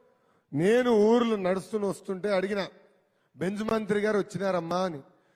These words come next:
"ఏ, రెండు వేల పంతొమ్మిదిలో చూసా, దాని తర్వాత ఆయన కనపడలేదబ్బా" అన్నారు. అంటే చూడండి ఎలాంటి పరిస్థితి ఈరోజు ఉన్నారు.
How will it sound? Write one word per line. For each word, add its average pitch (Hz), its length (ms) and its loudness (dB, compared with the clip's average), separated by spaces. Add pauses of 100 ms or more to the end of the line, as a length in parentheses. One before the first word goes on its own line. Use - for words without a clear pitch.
(360)
"ఏ, 254 160 4
రెండు 233 280 0
వేల 247 160 2
పంతొమ్మిదిలో 233 760 0
చూసా, 240 180 0
దాని 214 260 -2
తర్వాత 220 160 -2
ఆయన 214 120 -2
కనపడలేదబ్బా" 196 800 -4
అన్నారు. 165 280 -8 (1500)
అంటే 156 160 -10
చూడండి 208 500 0
ఎలాంటి 180 280 -2
పరిస్థితి 170 460 -8
ఈరోజు 147 220 -6
ఉన్నారు. 147 220 -12